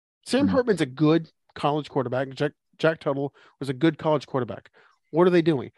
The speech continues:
Speaker 1: They're getting a free year of graduate school from prestigious universities.
Speaker 2: Mm.
Speaker 1: You, you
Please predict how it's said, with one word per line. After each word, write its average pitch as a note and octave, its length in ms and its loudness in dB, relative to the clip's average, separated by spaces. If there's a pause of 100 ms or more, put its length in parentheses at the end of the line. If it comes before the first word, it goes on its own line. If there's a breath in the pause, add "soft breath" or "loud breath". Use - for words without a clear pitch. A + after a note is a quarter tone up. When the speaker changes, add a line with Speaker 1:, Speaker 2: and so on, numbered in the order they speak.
(180)
Speaker 1:
They're F#3+ 120 4
getting C#4+ 220 4
a D#3 80 4
free - 440 2
year G3 580 0
of C3+ 180 -2
graduate D#3 520 2
school A#2+ 300 -8
from C#3+ 200 -4
prestigious D3+ 540 2
universities. C3 720 -4 (760)
Speaker 2:
Mm. A#2+ 220 2 (580)
Speaker 1:
You, F3 260 -4
you D3 180 -16